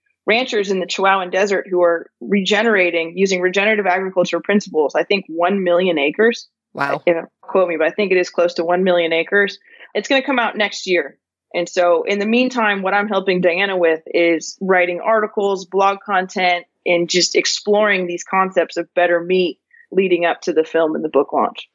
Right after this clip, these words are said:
Speaker 2: Very cool. And I'm gonna put all his information in the show notes so the listeners can find it and go check it out and support you and Diana in
Speaker 1: Great.
Speaker 2: this, in this journey. So very cool.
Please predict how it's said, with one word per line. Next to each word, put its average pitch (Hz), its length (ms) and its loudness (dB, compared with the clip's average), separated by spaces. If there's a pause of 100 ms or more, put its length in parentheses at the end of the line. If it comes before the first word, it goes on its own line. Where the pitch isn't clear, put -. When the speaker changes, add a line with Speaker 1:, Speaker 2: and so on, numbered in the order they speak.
(240)
Speaker 2:
Very 139 200 0
cool. 135 260 -2
And 147 140 -2
I'm 143 140 -4
gonna 160 160 -4
put - 300 -4
all 147 320 0
his 139 160 -10
information 143 680 -8
in 135 140 -6
the 135 100 0
show 139 220 -4
notes 135 260 -8
so 139 140 -2
the 127 100 -6
listeners 135 400 -10
can 143 220 -8
find 143 320 -4
it 139 200 -2 (440)
and 131 640 -6
go 143 140 -6
check - 200 -4
it 135 60 -2
out 131 200 -4
and 143 200 -16
support - 380 -12
you 147 180 -2
and 139 240 -4
Diana 135 640 -4
in 156 80 -12
Speaker 1:
Great. 175 160 4
Speaker 2:
this, - 320 -8 (240)
in 147 140 -16
this - 200 -16
journey. 139 380 -8
So - 240 -12 (120)
very 151 200 -2
cool. 139 320 -10